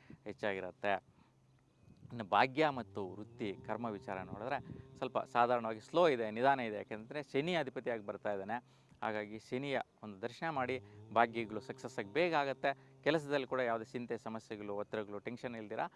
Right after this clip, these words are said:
ಸರಾಗವಾಗಿ ಕೆಲಸಗಳಾಗತ್ತೆ. ಆದಾಯ ವಿಚಾರ ನೋಡಿದ್ರೆ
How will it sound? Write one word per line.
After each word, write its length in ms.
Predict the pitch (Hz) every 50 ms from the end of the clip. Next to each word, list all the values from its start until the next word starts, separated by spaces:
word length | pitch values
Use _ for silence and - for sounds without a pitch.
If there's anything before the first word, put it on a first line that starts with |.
| - _ _ _ _ - -
ಸರಾಗವಾಗಿ 480 | 123 147 170 170 143 123 113 107 101 98 98
ಕೆಲಸಗಳಾಗತ್ತೆ. 680 | 98 95 104 104 98 92 92 92 92 - 113 92 92 90 90 - - 104 107
ಆದಾಯ 300 | 117 120 117 113 107 101 98
ವಿಚಾರ 200 | - - 101 95 95 101
ನೋಡಿದ್ರೆ 300 | 110 120 123 135 139 135